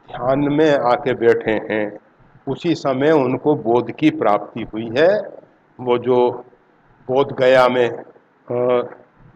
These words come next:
बोधि वृक्ष है, उसके नीचे आके बैठे हैं वो, और ज्ञान, मतलब, पूरा पुरुषार्थ करने के बाद जब व्यक्ति को लगे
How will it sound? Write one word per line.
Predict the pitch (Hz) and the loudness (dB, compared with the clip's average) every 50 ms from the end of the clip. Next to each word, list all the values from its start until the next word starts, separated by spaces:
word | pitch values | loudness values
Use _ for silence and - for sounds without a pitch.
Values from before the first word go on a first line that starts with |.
| _ _ _ _ _ _ - | _ _ _ _ _ _ -2
बोधि | 135 135 131 135 131 156 | 0 0 0 2 4 4
वृक्ष | 156 117 107 - 127 117 - - - - | 4 4 4 4 4 4 2 -2 -8 -6
है, | 117 107 98 - - - - _ _ _ | -4 -6 -6 -6 -14 -20 -20 _ _ _
उसके | 147 139 - - - 147 | -6 -6 -4 -2 -2 0
नीचे | 139 135 131 127 - 143 | 0 0 -4 -2 0 0
आके | 123 117 117 107 - 120 | 2 2 2 0 -2 -8
बैठे | 107 - 113 113 - - 143 | -6 -6 -6 -6 -6 -6 -8
हैं | 151 - 175 | -4 -2 -4
वो, | 180 185 196 214 - - _ _ _ _ _ _ _ _ | -4 -4 -6 -10 -12 -14 _ _ _ _ _ _ _ _
और | 123 113 | -8 -8
ज्ञान, | 113 113 123 110 110 110 - - - - _ _ - | -4 -2 -2 -2 -2 -4 -8 -16 -20 -20 _ _ -6
मतलब, | 160 170 - 220 214 208 - - - - - - - _ _ _ _ _ | -6 -2 4 4 4 4 4 -6 -8 -14 -16 -20 -20 _ _ _ _ _
पूरा | 180 226 247 262 254 226 - | -6 2 6 6 6 6 6
पुरुषार्थ | 190 196 165 - - 156 147 131 - - - | 4 0 0 2 4 4 4 4 2 -2 0
करने | - 117 113 117 117 113 107 | 0 0 0 0 -2 -6 -8
के | - - 107 95 | -10 -12 -12 -14
बाद | - _ - - - - - _ _ _ _ _ _ _ _ _ _ _ _ _ _ - | -12 _ -18 -16 -16 -18 -20 _ _ _ _ _ _ _ _ _ _ _ _ _ _ 4
जब | 170 170 180 - - - | 6 6 6 4 0 2
व्यक्ति | 131 135 139 139 139 143 - 156 156 175 170 | 4 4 4 4 0 -2 2 4 6 6 4
को | 165 165 160 147 | 4 4 2 2
लगे | 139 120 120 120 120 147 165 151 127 110 | 2 2 0 0 2 4 4 4 2 0